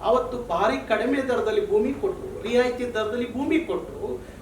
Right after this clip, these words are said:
ಅವ್ರಿಗೆ ಹತ್ತಾರು ವರ್ಷ ಟ್ಯಾಕ್ಸ್ ಫ್ರೀ ಕೊಟ್ರು.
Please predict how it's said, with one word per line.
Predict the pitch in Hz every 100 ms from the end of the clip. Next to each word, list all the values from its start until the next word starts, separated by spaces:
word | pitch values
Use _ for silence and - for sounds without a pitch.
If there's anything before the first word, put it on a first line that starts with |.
| -
ಅವ್ರಿಗೆ | 220 247 214
ಹತ್ತಾರು | 208 262 262 247
ವರ್ಷ | 240 -
ಟ್ಯಾಕ್ಸ್ | 208 202 196 233 269
ಫ್ರೀ | - - 285
ಕೊಟ್ರು. | 277 196 - - - 240 190